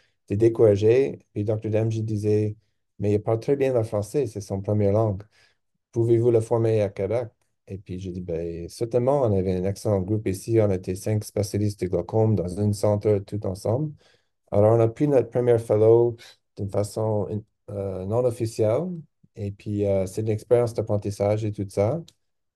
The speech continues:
Et puis, par la suite, j'étais intéressé de lancer un programme, euh, de façon officielle, euh, de recruter des gens, parce que je trouve que ça mène, euh, ça aide le,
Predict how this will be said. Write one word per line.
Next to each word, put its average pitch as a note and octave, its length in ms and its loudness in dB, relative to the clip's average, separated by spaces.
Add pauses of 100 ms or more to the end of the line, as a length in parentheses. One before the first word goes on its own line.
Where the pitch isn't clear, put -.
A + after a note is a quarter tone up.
(160)
Et G2 80 -2
puis, A2+ 480 0 (160)
par B2 100 4
la C3 140 6
suite, D3 240 0
j'étais A#2 260 0
intéressé A#2 480 2
de B2 140 0
lancer G#2+ 340 0
un A2 100 -2
programme, G#2+ 520 -2
euh, F2+ 500 -6
de - 640 -18 (100)
façon A2 260 -4
officielle, A2 840 2 (240)
euh, F2 320 -6
de F2 140 -6
recruter A2+ 360 0
des G#2+ 160 2
gens, G#2+ 400 2
parce G#2 240 -6
que G#2 100 2
je G2+ 120 0
trouve A#2 280 -4
que A#2 120 0
ça G#2+ 180 -2
mène, G#2 400 2
euh, F#2 340 -6
ça - 200 -6
aide A2+ 200 4
le, F#2 300 2